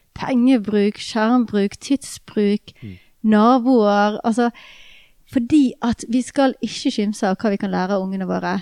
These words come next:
Speaker 1: når vi tar valg. Så når du står i det, og du synes det er tøft, at du sier nei til det spillet, eller nei til den tingen som du ser alle andre får, bare tenk den egenverdien ungene får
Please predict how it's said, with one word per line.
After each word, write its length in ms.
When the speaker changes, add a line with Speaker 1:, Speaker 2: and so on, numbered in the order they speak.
Speaker 1:
når 180
vi 160
tar 260
valg. 220
Så 100
når 160
du 20
står 320
i 40
det, 80
og 60
du 60
synes 160
det 120
er 100
tøft, 380
at 100
du 100
sier 160
nei 200
til 120
det 140
spillet, 320
eller 180
nei 160
til 140
den 100
tingen 380
som 100
du 80
ser 240
alle 160
andre 300
får, 280
bare 160
tenk 220
den 100
egenverdien 1040
ungene 300
får 400